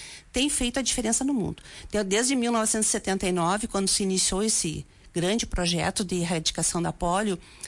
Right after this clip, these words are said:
nas Filipinas, eh, veio ganhando corpo, né, e foi tendo colaboração, né, de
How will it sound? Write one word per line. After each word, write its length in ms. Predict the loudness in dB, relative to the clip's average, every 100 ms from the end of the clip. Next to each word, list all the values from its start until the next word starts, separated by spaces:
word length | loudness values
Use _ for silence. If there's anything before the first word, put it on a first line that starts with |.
| -2
nas 140 | 0
Filipinas, 760 | 0 -2 -2 0 2 2 2 0 -2 -14 -6
eh, 300 | 0 2 2
veio 240 | 2 0 2
ganhando 720 | 2 2 2 2 2 0 -4 -14 -8
corpo, 480 | 0 2 0 0 0
né, 300 | 2 2 2
e 60 | 2
foi 220 | 2 0 -2 -6 -2
tendo 240 | 0 0
colaboração, 720 | 0 0 0 0 2 2 2 2
né, 220 | 2 2
de 300 | 2 0